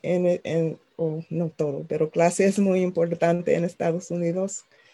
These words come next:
I think I was just very, um, aware of how my life was different and how other Black people, h-,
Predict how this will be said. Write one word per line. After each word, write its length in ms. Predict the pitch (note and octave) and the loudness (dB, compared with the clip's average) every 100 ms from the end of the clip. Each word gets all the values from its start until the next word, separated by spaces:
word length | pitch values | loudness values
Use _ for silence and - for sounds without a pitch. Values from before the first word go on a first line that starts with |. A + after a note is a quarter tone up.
| _ - | _ -2
I 180 | F#3+ G3+ | 4 4
think 260 | G#3 A#3+ A#3+ | 6 4 6
I 120 | A3+ | 6
was 200 | A3+ A3 | 6 2
just 240 | G3+ G3+ | -2 -2
very, 800 | F3+ F#3 F#3+ G#3 G#3+ G3+ G3 F#3+ _ _ _ _ _ - | 0 4 6 8 6 6 2 -2 _ _ _ _ _ -2
um, 540 | F3+ F3 F3 E3+ F3 - _ - | 2 4 4 0 -4 -8 _ 2
aware 680 | F3+ E3 E3+ G3 G3 F#3 - | 4 4 4 6 6 6 4
of 580 | E3+ F3 E3+ E3 D#3+ E3+ - _ _ _ _ _ _ _ _ F#3+ _ _ _ - - _ _ - - E3+ - _ _ | 0 2 2 2 0 -4 -10 _ _ _ _ _ _ _ _ -20 _ _ _ -20 -20 _ _ -18 -18 -18 -20 _ _
how 240 | - G#3+ A#3 | -4 4 4
my 220 | A3 G3 | 6 4
life 520 | F#3 F3+ F#3+ G3 - - _ _ - - - _ | 6 6 6 2 -10 -20 _ _ -18 -18 -18 _
was 340 | E3 F3 E3+ E3+ | 0 4 4 2
different 500 | - F#3 - D#3+ D#3+ | 0 0 2 -2 0
and 120 | F3+ | -2
how 280 | G3 F#3+ - - | 0 0 0 2
other 300 | G#3 G#3 F#3+ | 2 2 0
Black 320 | F3+ F3+ F3+ | 2 0 0
people, 420 | F#3+ F#3+ F3 E3+ - - | -4 0 0 -2 -6 -12
h-, 100 | G3+ | -12